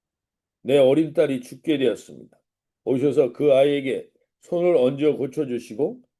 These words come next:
살려주십시오." 그래서 예수께서 그와 함께 가셨다. 큰 무리가 뒤따라오면서 예수를 밀어댔다. 그런데 열두 해 동안 혈루증을 앓아온 여자가 있었다. 여러 의사에게 보이면서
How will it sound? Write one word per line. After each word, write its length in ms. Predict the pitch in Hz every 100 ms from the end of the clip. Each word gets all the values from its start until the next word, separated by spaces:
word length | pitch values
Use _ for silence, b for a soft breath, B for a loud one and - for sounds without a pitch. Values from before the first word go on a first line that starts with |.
| _
살려주십시오." 920 | _ - 170 165 160 117 107 - - _ _ _ _ _ _ _ _ _ _ -
그래서 260 | 135 160
예수께서 480 | 139 143 - 170 165
그와 260 | 139 151 165
함께 280 | 151 165
가셨다. 640 | - 104 127 123 - - _ _ _
큰 260 | - 202 180
무리가 420 | 135 160 151 117
뒤따라오면서 760 | - 123 139 143 143 120 110 101
예수를 440 | 110 123 135 123
밀어댔다. 760 | 80 85 107 120 120 92 - _ _ _ _ _ _ _ _ _ _ _ _ _ _
그런데 360 | 120 143 139 127
열두 320 | 147 143 165
해 160 | 165
동안 340 | 165 151 160 156
혈루증을 520 | 170 180 170 160 151
앓아온 400 | 117 131 135 131
여자가 340 | 117 117 107
있었다. 440 | 95 - - _ _ _ _ _ _ _ _ _ _ _ _ _ _ _ _ -
여러 260 | 120 143 151 139
의사에게 600 | 139 143 151 156 147 147
보이면서 800 | 143 143 135 135 123 147 220